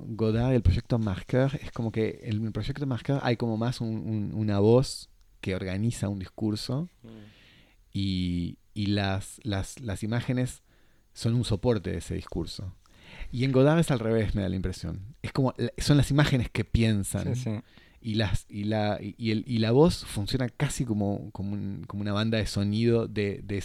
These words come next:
Speaker 1: de esa reflexión en imágenes. Y hay, hay algo en donde, de la, la película tiene un deseo hacia Godard y una, y una pulsión interna hacia Marqueur.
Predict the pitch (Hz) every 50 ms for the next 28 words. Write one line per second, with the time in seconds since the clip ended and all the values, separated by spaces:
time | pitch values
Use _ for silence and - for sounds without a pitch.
0 | - - 98 98 101 - 107 104 98 95 - 95 92 - - 104 104 110 113 -
1 | - - - - _ - - 101 98 104 101 98 92 92 - - 92 87 90 -
2 | - - _ _ _ _ _ - - - - - - - - - - - - -
3 | - _ - - 131 131 131 131 127 - - _ _ - _ _ _ - - 135
4 | 151 156 151 151 143 _ _ - _ _ _ _ - _ _ _ _ - 440 440
5 | 453 _ - 127 135 143 147 143 160 160 160 160 156 139 131 127 131 123 - 127
6 | 123 117 120 117 113 113 - 113 120 - - 120 117 107 123 135 139 151 151 135
7 | 139 143 139 135 117 110 110 - - 160 151 139 120 107 - - 127 135 - -
8 | 117 101 98 92 95 95 95 95 92 95 139 - - - - - - - - -
9 | - - - - - - 127 131 143 143 143 143 139 - - 123 135 151 156 151
10 | - - 135 127 117 - - 143 143 143 139 135 131 - - 143 139 131 123 127
11 | 131 131 139 151 156 - - - 107 113 - - - 117 110 107 101 - - -
12 | 113 104 95